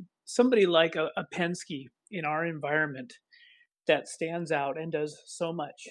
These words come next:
for so many people. And we have all of these people all across the United States that,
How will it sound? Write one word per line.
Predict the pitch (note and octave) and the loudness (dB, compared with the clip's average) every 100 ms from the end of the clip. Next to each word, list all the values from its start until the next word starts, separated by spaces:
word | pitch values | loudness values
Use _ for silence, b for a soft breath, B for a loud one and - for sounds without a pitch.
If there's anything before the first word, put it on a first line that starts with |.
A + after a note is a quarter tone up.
| - | -18
for | - | -16
so | C#3+ D#3+ | -10 -8
many | D#3 D3+ | -6 -6
people. | D#3+ D#3+ D3 | -6 -6 -6
And | D3+ | -6
we | E3 F3+ | -4 -4
have | E3 F#3 F#3 E3+ | -4 -4 -6 -6
all | - E3+ G3+ | -6 -4 -2
of | A3+ | -2
these | G3+ F#3 - | -4 -6 -8
people | - A3+ A#3+ D#3 D#3 D#3+ | -6 -4 0 -2 -2 -2
all | F#3 G#3 | 0 0
across | B3+ - G#3 - | -2 -4 -6 -4
the | |
United | F#3+ F3 D#3+ D#3 | -4 -4 -6 -8
States | - C3+ C#3+ - | -8 -8 -10 -2
that, | D3+ C3+ | 0 0